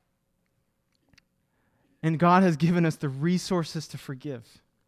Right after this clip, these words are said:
And we can ask God for love for those family members who you're not maybe super fond of, as also happens in every family, right? So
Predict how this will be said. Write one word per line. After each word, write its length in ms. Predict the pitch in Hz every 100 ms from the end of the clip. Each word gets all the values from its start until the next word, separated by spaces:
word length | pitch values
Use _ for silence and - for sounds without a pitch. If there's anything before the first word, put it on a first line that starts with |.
| _ _ _ _ _ _ _ _ _ _ _ _ _ _ _ _ _ _ -
And 80 |
we 120 | 170 196
can 100 | 202
ask 260 | 214 262
God 200 | 240 170
for 120 | 202
love 600 | 190 180 208 294 160 - _ _ _ _ _
for 100 | 180
those 200 | 185 180
family 320 | - 185 190
members 340 | 180 180 170 -
who 100 | 180
you're 140 | 175
not 280 | 180 190 160
maybe 220 | 165 175
super 260 | - 190 180
fond 320 | - 170 165
of, 80 | - _ _ _ _ _ _ - - _ _ _ _ _ -
as 340 | 151 139 - - _ - -
also 320 | 151 240 165
happens 400 | 117 101 117 107
in 80 | 113
every 200 | 113 107
family, 440 | - 107 98 98 -
right? 260 | 123 196 - _ _ _ _ _ _ _ _ _ _ _ _
So 240 | - 190